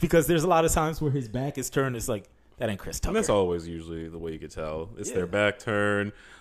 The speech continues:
Speaker 2: It's a, it's a helmet. It's a very dark scene. For some reason, you can only see their neck down.
Speaker 1: Yeah.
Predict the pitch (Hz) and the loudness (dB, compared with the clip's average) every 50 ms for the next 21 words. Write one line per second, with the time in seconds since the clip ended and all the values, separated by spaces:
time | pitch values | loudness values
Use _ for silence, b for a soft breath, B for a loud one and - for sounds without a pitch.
0 | B B - 85 80 - - 85 82 85 85 82 85 87 - 90 85 - 135 123 | B B -4 -4 -4 -4 -4 -4 -2 -2 -2 -2 -4 -4 -6 -8 -6 -2 -2 0
1 | 113 113 110 110 110 110 110 - - - - - b b b b b b 85 87 | 0 0 0 0 0 0 0 -2 -6 -14 -18 -18 b b b b b b -12 -10
2 | - - 95 90 87 85 85 85 87 90 101 101 101 101 101 95 87 107 101 104 | -8 -4 -4 -4 -2 -4 -4 -6 -2 0 2 4 4 2 2 2 2 4 4 4
3 | 101 95 - - - 113 104 104 104 104 98 95 92 - 98 92 - 107 98 92 | 4 2 0 -4 -4 -2 -2 0 -2 -2 -4 -6 -8 -10 -10 -6 -4 -4 -2 -2
4 | 95 95 95 92 98 95 95 95 92 - 101 92 95 95 95 95 95 101 - - | -4 -6 -6 -6 -6 -6 -6 -8 -6 -6 -6 -4 -2 -4 -4 -4 -6 -8 -6 -6
5 | 104 101 101 98 98 98 90 92 92 92 98 101 98 98 - - - - 104 101 | -4 -4 -2 -2 -4 -2 -2 -2 -2 -2 -2 -2 -2 -2 -4 -6 -6 -4 -4 -2
6 | 101 135 139 143 151 147 - - 160 143 127 | 2 2 4 4 4 4 4 2 0 -2 -2